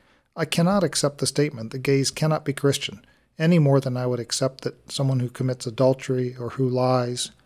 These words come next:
or who verbally abuses their spouse or idolizes their job or their possessions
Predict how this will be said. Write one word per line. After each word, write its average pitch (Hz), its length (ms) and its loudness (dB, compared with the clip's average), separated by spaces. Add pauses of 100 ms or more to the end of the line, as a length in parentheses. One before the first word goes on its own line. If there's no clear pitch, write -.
(320)
or 131 140 -2
who 131 180 0
verbally 135 480 4
abuses 123 440 -2
their 110 120 -8
spouse 131 580 0
or 113 160 -6 (100)
idolizes 127 640 2
their 113 140 -6
job 123 440 -2
or 113 80 -10
their 113 120 -10
possessions 120 680 -4